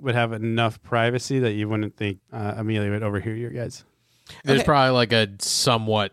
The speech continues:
Speaker 2: separated cockpit area where
Speaker 3: Yeah.
Speaker 2: Amelia is,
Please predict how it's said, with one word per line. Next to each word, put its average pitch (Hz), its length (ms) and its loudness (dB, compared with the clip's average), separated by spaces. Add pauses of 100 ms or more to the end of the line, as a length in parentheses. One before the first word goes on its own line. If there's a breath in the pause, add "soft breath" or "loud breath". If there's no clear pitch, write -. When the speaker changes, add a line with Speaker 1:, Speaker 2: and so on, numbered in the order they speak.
(120)
Speaker 2:
separated 101 760 -4
cockpit 104 540 -2
area 104 420 0
where 104 160 -2
Speaker 3:
Yeah. 107 200 0
Speaker 2:
Amelia 104 180 -2
is, 107 440 -4